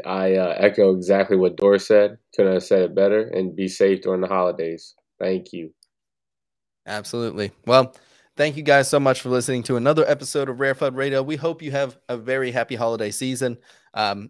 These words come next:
Speaker 2: going into New Year, we will have our regularly scheduled shows next week, um, Tuesday, Thursday, two P M Eastern Standard Time,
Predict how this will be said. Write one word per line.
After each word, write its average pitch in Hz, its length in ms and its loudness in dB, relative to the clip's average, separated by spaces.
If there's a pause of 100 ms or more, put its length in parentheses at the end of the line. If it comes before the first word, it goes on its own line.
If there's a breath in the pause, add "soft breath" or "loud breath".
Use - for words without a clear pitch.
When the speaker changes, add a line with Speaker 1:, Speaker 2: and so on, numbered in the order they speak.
(140)
Speaker 2:
going 131 180 0
into 131 220 -4
New 123 100 -4
Year, 131 240 -2
we 123 100 -8
will 123 220 -2
have 131 220 -4
our 123 180 -4
regularly 120 560 -8
scheduled 113 460 -6
shows 123 420 0
next 104 340 -12
week, 165 320 -10 (360)
um, 98 400 -8
Tuesday, 135 340 -4
Thursday, 143 460 -2
two 135 180 -6
P 139 160 -6
M 135 160 -4
Eastern 131 340 -12
Standard 135 440 -10
Time, 139 340 -4